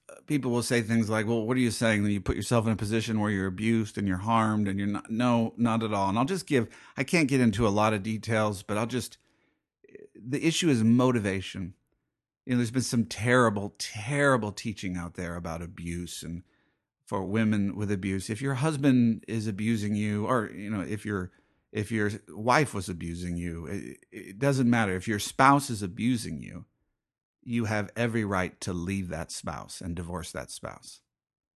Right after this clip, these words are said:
And it's, the fact that it's even debated is just terrible.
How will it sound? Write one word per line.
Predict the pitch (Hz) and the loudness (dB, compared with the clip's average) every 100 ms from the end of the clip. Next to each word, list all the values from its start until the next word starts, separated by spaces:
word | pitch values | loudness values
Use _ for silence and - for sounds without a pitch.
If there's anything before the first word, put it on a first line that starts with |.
| _ _ _ _ _ _ _ | _ _ _ _ _ _ _
And | 110 110 | -2 0
it's, | 107 - - | -2 -6 -6
the | 131 127 | -2 -2
fact | - 170 170 - | 2 4 4 2
that | 135 | 0
it's | 113 - 151 | 0 -2 -2
even | 131 113 98 | 0 2 0
debated | 101 92 123 131 131 95 | -2 -4 0 2 2 2
is | 92 - | -2 -4
just | 107 - - | -6 -6 -10
terrible. | - 104 139 131 - 50 | -10 -6 -2 -2 -4 -12